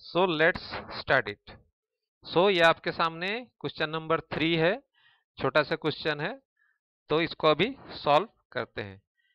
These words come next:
तो इसमें क्या दिया है, "In the adjoining figure P parallel to Q", ये दोनों पैरेलल है। ओके, ये दोनों पैरेलल है।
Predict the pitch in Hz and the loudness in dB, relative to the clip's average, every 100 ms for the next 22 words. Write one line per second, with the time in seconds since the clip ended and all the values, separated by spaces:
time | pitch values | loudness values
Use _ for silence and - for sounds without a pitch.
0 | _ - 151 180 - 175 175 175 180 175 | _ -8 -6 -6 -2 2 4 4 2 2
1 | 233 254 _ _ _ - 139 165 196 - | 0 -6 _ _ _ -10 -2 4 4 2
2 | - 139 147 135 170 185 202 208 208 - | -4 2 2 2 -2 0 -4 -10 -12 -14
3 | - 139 143 156 113 - _ _ _ 175 | -6 -4 0 0 0 -4 _ _ _ -6
4 | 190 220 175 160 160 165 185 180 135 110 | -4 4 4 6 2 2 -2 -6 -6 -8
5 | 87 _ _ _ _ - 151 156 170 254 | -8 _ _ _ _ -4 -2 -2 -2 2
6 | 196 147 135 127 107 110 123 233 214 - | 4 4 2 0 -2 -4 -4 -6 -8 -8
7 | _ _ _ _ - 139 139 151 214 165 | _ _ _ _ -10 -8 -6 -6 -4 0
8 | 131 117 113 104 101 | 0 0 -4 -6 -12